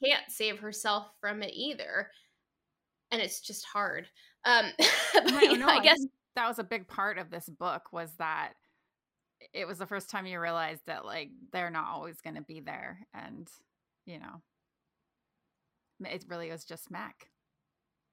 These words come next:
Speaker 2: and what
Speaker 1: Yeah.
Speaker 2: happened to her. Um, yeah, and you stopped looking to, like, Vlain or Barrons to save the day. Maybe that's actually what hurts even more than the fact that she was gang raped, um,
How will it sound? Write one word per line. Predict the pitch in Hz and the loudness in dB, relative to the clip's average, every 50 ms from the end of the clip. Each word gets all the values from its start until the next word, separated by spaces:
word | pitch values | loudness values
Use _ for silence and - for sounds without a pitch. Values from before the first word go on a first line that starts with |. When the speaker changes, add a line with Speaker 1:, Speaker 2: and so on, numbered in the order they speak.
| _ _ _ _ _ _ _ _ _ _ _ _ _ | _ _ _ _ _ _ _ _ _ _ _ _ _
Speaker 2:
and | 180 170 170 165 _ - 170 | -20 -20 -20 -20 _ -20 -20
what | 170 - - | -16 -10 -8
Speaker 1:
Yeah. | 196 185 | -8 -8
Speaker 2:
happened | - 190 175 170 | -8 -10 -14 -20
to | - | -20
her. | 165 175 160 156 156 _ _ _ _ _ _ _ _ _ _ _ _ _ _ _ _ | -18 -16 -16 -16 -18 _ _ _ _ _ _ _ _ _ _ _ _ _ _ _ _
Um, | - 170 156 165 | -12 -12 -10 -8
yeah, | 185 190 180 | -6 -6 -6
and | 160 165 | -6 -6
you | 170 175 | -10 -14
stopped | - - 185 170 170 - 175 | -8 -4 -4 -4 -4 -6 -10
looking | 180 170 - 175 170 165 147 - | -12 -12 -12 -12 -12 -14 -14 -14
to, | - 170 160 | -14 -14 -12
like, | 175 170 160 - - - | -10 -12 -12 -14 -16 -14
Vlain | 170 170 170 165 165 165 | -12 -12 -10 -12 -12 -14
or | 165 170 170 165 160 160 165 160 _ - | -14 -14 -14 -14 -16 -16 -18 -18 _ -14
Barrons | 180 175 165 160 175 180 170 160 - - - - - | -12 -12 -12 -12 -12 -16 -18 -18 -20 -20 -20 -20 -20
to | 196 | -20
save | 185 - 185 175 165 165 | -18 -14 -14 -16 -14 -14
the | 180 | -16
day. | 160 180 175 170 160 170 175 190 - _ _ _ _ _ _ _ _ _ _ _ _ _ _ _ _ _ _ _ _ _ _ _ _ - | -14 -12 -12 -12 -12 -14 -16 -18 -20 _ _ _ _ _ _ _ _ _ _ _ _ _ _ _ _ _ _ _ _ _ _ _ _ -6
Maybe | 190 240 302 339 269 | -4 -2 -2 -2 -4
that's | 190 208 202 254 - - | -2 -2 -2 -2 -2 -4
actually | 214 190 - - 202 180 | -4 -6 -4 -6 -8 -6
what | 175 170 - | -6 -6 -6
hurts | 208 202 190 190 - | -6 -8 -8 -8 -8
even | 208 196 196 190 | -10 -10 -8 -10
more | 185 185 202 226 254 285 | -8 -6 -2 -2 -2 -2
than | 269 247 233 202 | -2 -4 -6 -6
the | 202 202 | -8 -8
fact | - 214 185 185 - - | -6 -6 -6 -6 -6 -10
that | - - | -14 -14
she | - - 202 | -12 -10 -10
was | 190 180 170 165 170 156 _ _ _ 202 190 | -10 -10 -12 -14 -18 -20 _ _ _ -12 -6
gang | 233 240 247 247 214 | -6 -4 -4 -4 -4
raped, | 175 165 165 190 208 - - - - - - - - _ _ | -4 -4 -6 -6 -8 -10 -16 -18 -18 -20 -20 -20 -20 _ _
um, | - 196 190 185 185 196 208 - | -2 0 0 0 0 -2 -4 -10